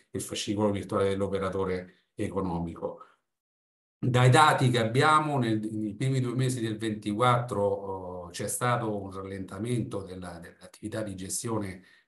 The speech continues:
eh, degli appalti pubblici rispetto alla, a, alla, eh, l'anno precedente, ai due mesi del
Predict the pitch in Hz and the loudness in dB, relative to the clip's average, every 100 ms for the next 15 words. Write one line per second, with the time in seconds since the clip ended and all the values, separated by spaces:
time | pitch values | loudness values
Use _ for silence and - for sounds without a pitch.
0 | _ 98 92 92 92 113 117 113 107 113 | _ -10 -8 -8 -2 0 0 -2 -2 -2
1 | 98 95 - 90 95 - 113 - 101 98 | -2 -6 -6 -4 -4 0 -2 0 0 0
2 | 98 95 92 87 - - - 92 90 87 | 0 -2 -4 -8 -16 -20 -12 -10 -8 -8
3 | 87 - 92 92 92 90 87 87 85 85 | -10 -8 -6 -4 -4 -6 -8 -10 -12 -12
4 | 82 82 76 80 80 80 104 104 107 98 | -12 -14 -14 -10 -10 0 2 4 4 2
5 | 90 104 113 117 110 90 95 104 110 104 | -2 0 2 0 -2 -8 -4 0 0 -2
6 | 98 95 92 90 90 | -6 -8 -8 -10 -12